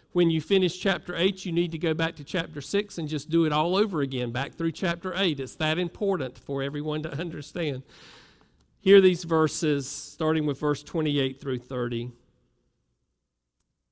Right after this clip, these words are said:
"And we know that God causes all things to work together for good to those who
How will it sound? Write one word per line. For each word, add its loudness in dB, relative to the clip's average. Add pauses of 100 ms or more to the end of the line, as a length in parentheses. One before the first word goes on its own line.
(160)
"And 4
we 6
know 10
that 4
God 6
causes 2
all 4
things 2
to 2
work 2
together 2
for -2
good 6
to 0
those 4
who 2